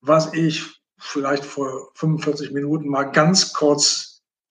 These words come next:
angesprochen habe. Ich wiederhole es deswegen besser nochmal. Die,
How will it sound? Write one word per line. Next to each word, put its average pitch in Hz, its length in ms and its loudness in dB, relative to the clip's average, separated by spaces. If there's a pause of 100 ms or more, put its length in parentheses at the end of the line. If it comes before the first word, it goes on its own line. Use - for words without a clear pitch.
angesprochen 131 720 0
habe. 143 160 -4
Ich - 140 -6
wiederhole 143 280 -2
es - 140 2
deswegen 120 440 -4
besser 117 280 0
nochmal. 110 500 -10 (460)
Die, 143 600 4